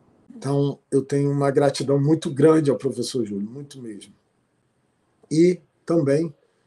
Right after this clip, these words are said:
né, por conta do professor Júlio, por conta do professor Marco Alvarenga, eu acabei conhecendo também, graças a Deus, o professor João Junqueira Fleury,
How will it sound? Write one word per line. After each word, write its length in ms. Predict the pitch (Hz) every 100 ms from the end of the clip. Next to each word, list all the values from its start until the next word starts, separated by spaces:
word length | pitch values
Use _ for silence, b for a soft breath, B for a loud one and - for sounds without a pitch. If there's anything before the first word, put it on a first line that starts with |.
| _
né, 160 | 123 135
por 220 | - -
conta 300 | 147 160 170
do 80 | 139
professor 440 | 147 139 - 151
Júlio, 440 | 117 120 127 156 139
por 200 | - -
conta 240 | 131 131
do 120 | 120
professor 360 | 127 123 120 120
Marco 280 | 127 117 127
Alvarenga, 580 | 127 110 123 151 160 - b b -
eu 60 | 139
acabei 340 | 147 143 143
conhecendo 480 | 143 180 156 151 143
também, 420 | 160 143 147 160 - _ _ _ _ _ _ _
graças 640 | - 117 139 170 - 160 143
a 100 | 135
Deus, 340 | 113 139 151
o 80 | -
professor 560 | - 143 143 - 147 143
João 340 | 131 139 156
Junqueira 440 | 143 147 - 151 151
Fleury, 520 | 156 147 135 156